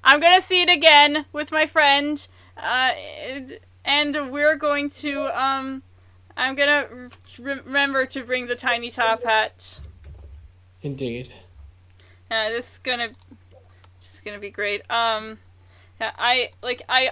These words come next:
Speaker 1: also said before, and I'll say it again, I really, I really
Speaker 2: What's
Speaker 1: wanna
Speaker 2: that?
Speaker 1: see West Side Story and Licorice Pizza.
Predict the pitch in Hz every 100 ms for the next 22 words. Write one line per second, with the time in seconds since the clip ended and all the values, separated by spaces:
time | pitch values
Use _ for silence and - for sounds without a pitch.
0 | - 247 262 302 294 - 247 247 226 233
1 | 247 - 240 240 233 233 - 233 233 226
2 | 220 226 226 - 214 220 226 226 220 220
3 | 208 214 220 - - - - - - -
4 | 240 247 240 233 240 233 262 247 220 220
5 | - 220 220 - 226 214 208 208 214 220
6 | 202 - 226 214 - 214 208